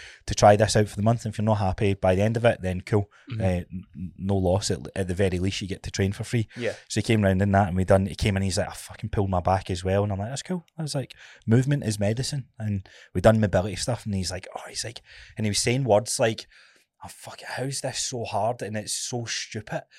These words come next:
Speaker 1: And I was like, <laughs> "People don't value mobility stuff, mate."
Speaker 2: Aye.
Speaker 1: And I was like, "This doesn't seem sexy." But I says, "Watch what happens in the space of a week and a half."
Speaker 2: Mm-hmm.
Speaker 1: Seen him last night. So this is as a,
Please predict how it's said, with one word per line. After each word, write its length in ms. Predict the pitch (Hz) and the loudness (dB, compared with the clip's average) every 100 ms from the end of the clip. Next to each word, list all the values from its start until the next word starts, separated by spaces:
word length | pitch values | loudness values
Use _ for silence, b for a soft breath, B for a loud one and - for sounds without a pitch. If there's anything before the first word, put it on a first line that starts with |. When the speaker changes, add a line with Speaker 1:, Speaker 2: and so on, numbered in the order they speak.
| b | b
Speaker 1:
And 100 | - 107 | -4 0
I 60 | |
was 80 | 110 | 2
like, 180 | 113 107 b | 0 -2 b
<laughs> 40 | b b _ - | b b _ -6
"People 200 | 123 139 | -2 0
don't 200 | 131 113 | 2 4
value 300 | 104 107 127 | 4 4 2
mobility 360 | 113 101 101 - | 0 0 0 -4
stuff, 300 | - 127 - | -4 -4 -4
mate." 140 | 135 | -4
Speaker 2:
Aye. 100 | 107 - | -6 -10
Speaker 1:
And 80 | 107 | -6
I 60 | |
was 100 | 98 | -2
like, 160 | 104 95 | -2 -2
"This 180 | 113 - | -2 -2
doesn't 240 | 135 139 | -2 0
seem 180 | 127 135 | 0 0
sexy." 480 | - 113 123 156 156 b b | 0 0 0 -2 -4 b b
But 80 | - | 2
I 40 | 104 | 4
says, 200 | 113 101 | 4 4
"Watch 300 | 113 120 - | 2 2 0
what 140 | 120 | 0
happens 320 | 107 104 113 | 0 -2 -2
in 40 | 107 | -4
the 60 | |
space 340 | 98 107 98 - | -2 0 0 2
of 80 | 95 | 2
a 40 | |
week 180 | 101 - | 0 0
and 80 | 95 | -2
a 60 | |
half." 340 | 95 104 - - | 2 0 -2 -8
Speaker 2:
Mm-hmm. 220 | 120 98 - | -6 -6 -6
Speaker 1:
Seen 180 | - 117 | 0 4
him 140 | 113 98 | 4 4
last 340 | 101 101 - | 2 2 -2
night. 260 | 101 117 - | -2 -2 -2
So 120 | 107 | 0
this 140 | - | 0
is 100 | 120 | 2
as 100 | 123 | 2
a, 140 | 117 | 2